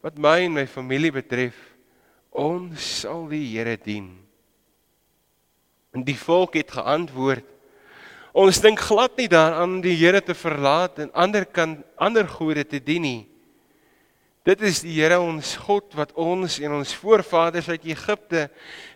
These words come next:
die plek van slawerny, gebring het. Hy het daardie groot wonders voor ons oë gedoen en hy het ons beskerm op die hele pad wat ons gekom het en teen al die volke deur wie se ge-,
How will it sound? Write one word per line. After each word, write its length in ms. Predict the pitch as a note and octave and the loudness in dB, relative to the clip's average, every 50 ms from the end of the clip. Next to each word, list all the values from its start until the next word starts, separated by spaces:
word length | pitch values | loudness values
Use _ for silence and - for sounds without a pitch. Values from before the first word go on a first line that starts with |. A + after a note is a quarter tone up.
| _ - | _ -14
die 80 | G#3 | -14
plek 360 | - - G#3+ A3+ A3 A3 - - | -10 -2 0 2 2 2 0 -2
van 180 | G3+ F#3 F3 | -2 -2 -2
slawerny, 800 | D#3+ - - F3 E3+ F3 F3 F3+ F3 E3+ D#3 D#3 D3 D3 D#3 D#3+ | -2 -6 -4 -2 0 2 2 4 2 0 0 0 0 0 0 0
gebring 460 | D3+ - - D3 - C#3+ D3 E3 E3+ D3 B2 | -4 -8 -12 -8 -4 -4 -4 -2 -4 -6 -8
het. 160 | - _ _ _ _ _ _ _ _ _ _ _ _ _ _ _ _ _ _ _ _ _ _ _ _ _ - | -8 _ _ _ _ _ _ _ _ _ _ _ _ _ _ _ _ _ _ _ _ _ _ _ _ _ -4
Hy 100 | - - B2 B2+ C3+ | -2 0 2 2 0
het 100 | C3 B2+ | 2 2
daardie 680 | B2 B2+ C#3 C#3+ D3 D3+ D3+ D3 D#3 D3+ D3+ D3 C#3+ - _ _ _ _ _ - - - - | 2 4 4 2 0 0 -4 -6 -10 -10 -10 -12 -14 -16 _ _ _ _ _ -20 -20 -18 -10
groot 380 | - D3 D#3+ F3 F#3 F3 - C3 A#2+ | -6 -2 2 2 2 0 0 -4 -4
wonders 420 | C#3 C#3 D#3 E3+ E3+ E3 D#3 - - - | -2 0 0 2 2 0 0 0 -4 -2
voor 220 | E3 E3 D#3 D#3 | 0 2 4 4
ons 160 | D#3 C#3 - - - | 2 2 -2 -10 -10
oë 200 | D#3 E3+ F#3 F#3 - - | -6 -2 -2 -2 -2 -4
gedoen 320 | E3+ D3+ C3 D3 D3 C#3+ C#3 B2+ _ - - - - - - - - - - - | -12 -8 -4 -4 -4 -4 -4 -8 _ -18 -20 -20 -20 -20 -18 -18 -18 -18 -12 -2
en 160 | - F#3 G3 | 0 6 6
hy 60 | F#3+ G3 | 8 6
het 120 | G3 G3+ G#3+ | 6 4 2
ons 140 | G#3+ G3+ - - | 0 0 0 -2
beskerm 640 | F3+ F#3 F3 - - - - G3 G3 G3 G3 G3 G3 F#3 | -2 -2 0 0 -2 2 4 6 6 6 4 0 -2 -6
op 140 | F3+ E3 - | -8 -6 -6
die 140 | F3+ E3 C#3 | -6 -2 0
hele 220 | D#3+ F3+ G3 F#3+ F3+ | 2 2 2 2 0
pad 300 | - - F3+ F3 F3 - | 0 -2 0 0 0 -2
wat 160 | D3+ D3+ - | -6 -6 -6
ons 460 | - - C#3+ D#3+ E3+ F3 F3 E3 - - | -6 -10 -8 -6 -6 -6 -6 -6 -8 -10
gekom 380 | E3 - - F3 F3+ F3+ F3 D#3 | -10 -8 -2 -2 0 0 0 0
het 100 | D3 - - - - - - - - - | -2 -4 -12 -20 -20 -20 -20 -16 -8 -2
en 160 | F3 G3+ G3+ | -2 -2 -2
teen 280 | G3 G3+ G#3 G#3 G3+ - | -2 -2 -2 -2 -2 0
al 220 | - F3+ G#3+ A#3 G#3+ | 4 4 4 4 2
die 80 | G3+ E3 | -4 -10
volke 460 | - - F#3+ G3+ G#3 G3 - E3+ C3+ | -10 -4 -2 0 0 0 -2 -6 -6
deur 240 | B2 C#3+ D#3+ E3 D#3 C3+ | -4 -2 -2 -2 -2 -2
wie 160 | D3+ F3+ F#3+ - | -8 -6 -6 -4
se 160 | - F3+ D#3+ | -4 -4 -6
ge-, 300 | - - - D#3+ D3 | -8 -6 -4 -4 -4